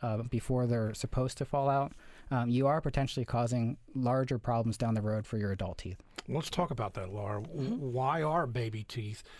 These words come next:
Speaker 2: so important? Why is it so important that, uh, maybe kids that, uh, now Phil used the word, uh, e-, erupting, uh,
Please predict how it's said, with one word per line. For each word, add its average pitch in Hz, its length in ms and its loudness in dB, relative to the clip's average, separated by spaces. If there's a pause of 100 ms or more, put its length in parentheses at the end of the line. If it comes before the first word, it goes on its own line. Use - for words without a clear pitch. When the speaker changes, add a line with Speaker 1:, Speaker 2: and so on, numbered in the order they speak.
Speaker 2:
so - 320 0
important? 120 540 -4
Why 123 220 0
is 131 120 2
it 135 80 -4
so 147 280 0
important 131 500 -2
that, 110 180 -4 (100)
uh, 131 120 -10 (440)
maybe 127 220 -2
kids 135 560 -4
that, 123 300 -4
uh, - 80 -6
now 117 260 -4 (200)
Phil 139 280 -4
used 127 300 0
the 120 60 -4
word, 120 400 0
uh, 107 300 -4
e-, 170 520 -10
erupting, 120 640 -2 (360)
uh, 113 140 -6